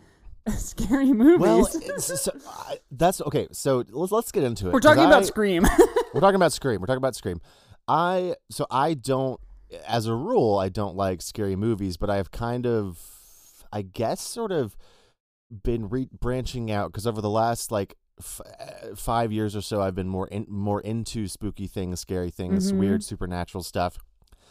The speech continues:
Speaker 2: I love when fall starts 'cause I kind of switch over to my scary, spooky podcast.
Speaker 1: <laughs>
Speaker 2: And there's, like, a couple I rotate through that are, like, true stories, and it's, like,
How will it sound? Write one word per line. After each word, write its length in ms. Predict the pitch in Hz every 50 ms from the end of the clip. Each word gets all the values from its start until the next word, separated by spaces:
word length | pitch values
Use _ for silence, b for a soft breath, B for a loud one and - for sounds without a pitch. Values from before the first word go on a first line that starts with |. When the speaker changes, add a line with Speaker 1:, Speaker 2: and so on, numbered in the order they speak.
| b b b b -
Speaker 2:
I 60 | 95
love 480 | 95 98 101 107 110 117 113 113 107 104
when 220 | 104 104 98 95
fall 320 | - - 110 104 101 101 -
starts 460 | - - - 98 95 95 98 - -
'cause 140 | - 104 95
I 100 | 95 90
kind 280 | - - 104 98 95 98
of 200 | 98 92 - -
switch 340 | - - 107 98 - -
over 200 | 104 98 87 98
to 120 | 90 - 98
my 140 | 90 85 85
scary, 420 | - - - 95 92 92 95 92
spooky 380 | 90 - - 98 92 - 107 104
podcast. 720 | - 107 101 98 98 - - 113 104 - 190 220 180 185
Speaker 1:
<laughs> 760 | 202 196 208 220 202 214 208 196 208 233 233 247 277 320 330
Speaker 2:
And 100 | 101 -
there's, 180 | 113 110 104 107
like, 120 | 107 98
a 60 | 104
couple 320 | - - 110 101 - 104 104
I 80 | 101
rotate 400 | 95 98 95 90 - 110 98 -
through 160 | - 104 101 95
that 100 | 92 90
are, 80 | 90 87
like, 160 | 87 87 -
true 360 | - - - 123 120 113 110
stories, 680 | 104 - - - 110 104 104 107 104 104 107 107 101 92
and 100 | 92 95
it's, 140 | 82 - -
like, 220 | 101 90 87 -